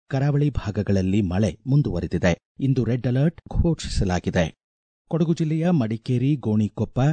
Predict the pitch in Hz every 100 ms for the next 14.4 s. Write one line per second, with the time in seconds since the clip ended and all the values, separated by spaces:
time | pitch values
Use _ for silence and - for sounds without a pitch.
0 | 156 113 110 117 135 - 120 131 131 95
1 | - - 98 92 104 - - 117 127 92
2 | 92 90 - 127 110 90 82 95 92 -
3 | _ 113 131 - 131 101 95 87 - 123
4 | 139 156 117 - - 90 87 82 _ 131
5 | 147 127 90 85 85 85 87 78 - _
6 | _ _ _ _ _ _ 156 160 165 170
7 | 120 107 117 117 107 - 135 117 95 107
8 | 87 98 95 113 - 143 98 104 113 -
9 | 98 - 123 98 92 87 - 92 92 135
10 | 165 _ - 131 95 - - - 123 120
11 | 120 92 110 98 95 147 175 _ _ 110
12 | - 156 - 151 139 147 151 107 104 98
13 | - 90 95 82 - 120 143 95 - 87
14 | 90 - - 87